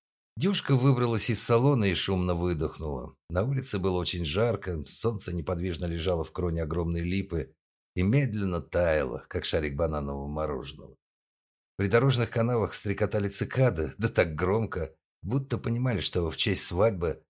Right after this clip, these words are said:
надо стараться изо всех сил. Вероника стала вглядываться в толпу нарядных гостей, которые бродили по огромному участку с бокалами в руках, и сразу увидела Николь. Подруга тоже её заметила и приветственно помахала рукой.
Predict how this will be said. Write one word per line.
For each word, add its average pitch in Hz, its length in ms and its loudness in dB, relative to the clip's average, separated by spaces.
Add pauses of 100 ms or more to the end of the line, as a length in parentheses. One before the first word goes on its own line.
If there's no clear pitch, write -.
(100)
надо 87 220 -2
стараться 85 460 0
изо 80 180 -4
всех - 260 -4
сил. - 340 -4 (1500)
Вероника 147 440 4
стала 139 320 4
вглядываться 127 580 4
в - 80 -4
толпу 113 320 2
нарядных 113 420 4
гостей, 113 560 2
которые 87 360 0
бродили 82 420 0
по 87 180 0
огромному 85 480 -2
участку 82 460 -2
с 73 100 -4
бокалами 76 500 -2
в 76 100 -6
руках, 78 500 -6 (140)
и 82 100 -2
сразу 131 380 2
увидела 98 320 -4
Николь. 92 520 -6 (840)
Подруга 131 360 2
тоже 135 360 2
её 113 140 4
заметила 107 520 2
и 80 100 0
приветственно 82 640 0
помахала 78 560 -2
рукой. 69 460 -10